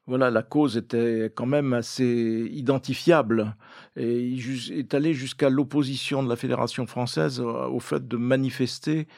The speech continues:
une solidarité avec la communauté L G B T.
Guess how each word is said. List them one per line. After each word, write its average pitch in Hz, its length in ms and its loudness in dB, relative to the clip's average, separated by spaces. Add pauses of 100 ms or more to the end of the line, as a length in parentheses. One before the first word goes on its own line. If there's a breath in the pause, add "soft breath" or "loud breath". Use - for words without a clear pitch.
(380 loud breath)
une 131 180 -2
solidarité 147 1040 2
avec 135 380 -2 (120)
la 135 100 -6
communauté 147 460 0
L 143 140 6
G 131 100 6
B 139 180 4
T. 135 220 0